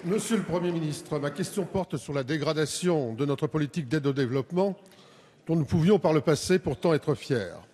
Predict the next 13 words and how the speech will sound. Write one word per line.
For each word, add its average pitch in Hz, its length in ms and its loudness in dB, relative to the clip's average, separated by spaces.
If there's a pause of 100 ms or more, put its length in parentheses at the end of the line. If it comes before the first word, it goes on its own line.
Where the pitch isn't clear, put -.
(840)
Avec 160 240 0
les 180 160 2
acteurs 214 300 2
de 180 80 0
l'aide 180 280 2
publique 190 320 0
au 180 40 6
développement, 175 720 2
je 139 140 0
suis - 160 -2
en 196 100 2
effet 190 340 0
inquiet 156 500 0